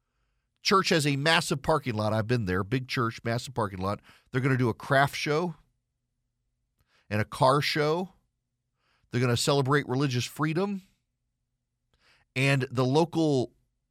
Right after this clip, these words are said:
zoning administrator and, and zoning commission has said, "You're not allowed to do it. You can't have a, you can't have a craft festival in your church parking lot."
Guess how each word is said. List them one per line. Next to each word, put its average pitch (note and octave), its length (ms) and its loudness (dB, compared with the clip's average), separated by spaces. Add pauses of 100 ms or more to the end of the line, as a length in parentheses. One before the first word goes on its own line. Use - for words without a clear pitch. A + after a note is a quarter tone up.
(320)
zoning D3 540 4
administrator A2 840 -2 (460)
and, A#2+ 300 -4
and B2 180 -2
zoning A#2 720 -2 (240)
commission A#2 600 -4 (600)
has C3 120 0
said, C#3 260 0
"You're B2 160 0
not C3+ 160 2
allowed B2 480 4
to A#2 100 -4
do F#2+ 240 -4
it. - 260 -10 (1600)
You C3+ 160 -2
can't C#3+ 340 0
have C#3 180 4
a, B2 120 2
you B2 140 -2
can't C3+ 320 -2
have C3+ 160 4
a A#2+ 60 2
craft B2+ 420 2
festival G2+ 540 -2
in G#2 80 0
your G2+ 140 0
church - 340 -6
parking F#2 320 -4
lot." - 340 -10